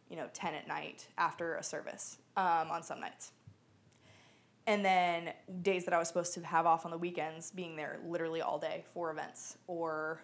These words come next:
um, and then anytime I tried to talk about it, it was, "Oh, well, this is just what we do.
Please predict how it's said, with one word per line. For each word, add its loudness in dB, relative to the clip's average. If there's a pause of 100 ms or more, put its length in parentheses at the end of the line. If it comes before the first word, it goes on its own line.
(200)
um, 0
and 0
then 0
anytime 0
I -2
tried 0
to -4
talk 2
about 4
it, 0
it 0
was, 0 (720)
"Oh, 12
well, 4
this 0
is -4
just -2
what -2 (120)
we -6
do. 0